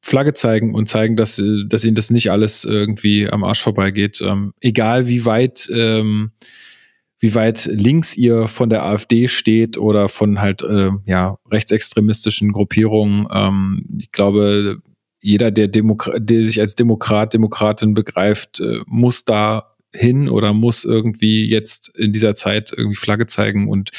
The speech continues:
ich habe mir auch vorgenommen, das immer wieder auch, äh, meinetwegen hier zu tun, auch auf die Gefahr hin, dass, äh, die Leute sagen, „Ihr sollt über Fußball reden, nicht über Politik.“ Aber es ist einfach zu wichtig, um da jetzt nichts zu sagen.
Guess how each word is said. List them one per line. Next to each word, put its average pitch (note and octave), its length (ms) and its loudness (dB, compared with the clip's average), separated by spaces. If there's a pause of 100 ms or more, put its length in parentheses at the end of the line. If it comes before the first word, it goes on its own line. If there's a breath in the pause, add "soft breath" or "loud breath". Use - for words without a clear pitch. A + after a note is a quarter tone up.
(600 loud breath)
ich - 100 -2
habe B2 100 0
mir B2+ 100 4
auch C3+ 100 2
vorgenommen, A#2 460 2
das A2 160 0
immer A#2 220 0
wieder G#2+ 520 0
auch, - 340 -4
äh, G#2+ 220 -14
meinetwegen A2 420 0
hier B2+ 220 0
zu - 140 -2
tun, B2 320 2
auch B2 260 -2
auf B2 160 -6
die A#2+ 120 -2
Gefahr A#2 420 0
hin, A#2+ 180 2
dass, A2+ 240 0
äh, A#2 60 -6
die A#2+ 500 -4
Leute A#2+ 240 4
sagen, A#2 240 2
„Ihr B2 480 2
sollt B2 200 0
über B2 140 2
Fußball C3+ 360 0
reden, A#2 340 2
nicht A#2 140 -2
über A2+ 140 2
Politik.“ A#2+ 580 0
Aber A2+ 240 2
es A2 80 -6
ist A#2 140 -4
einfach A#2 340 -4
zu C3 360 0
wichtig, A#2+ 640 0
um A2+ 460 -2 (100)
da G#2 180 0
jetzt A2+ 360 0
nichts - 480 0
zu - 120 -2
sagen. G#2 520 -2